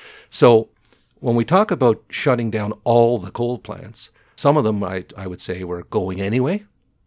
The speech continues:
and some of them, frankly, came as a bit of a surprise.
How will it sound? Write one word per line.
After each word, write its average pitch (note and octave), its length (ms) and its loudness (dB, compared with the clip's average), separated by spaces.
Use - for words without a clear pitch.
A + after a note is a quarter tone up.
and F#2 280 -10
some G#2+ 240 -2
of G2 80 -2
them, F#2 300 -8
frankly, G2 520 -8
came F#2 260 -10
as F#2 120 -14
a F#2 40 -8
bit F2+ 160 -16
of F#2 160 -12
a F2 220 -14
surprise. - 840 -8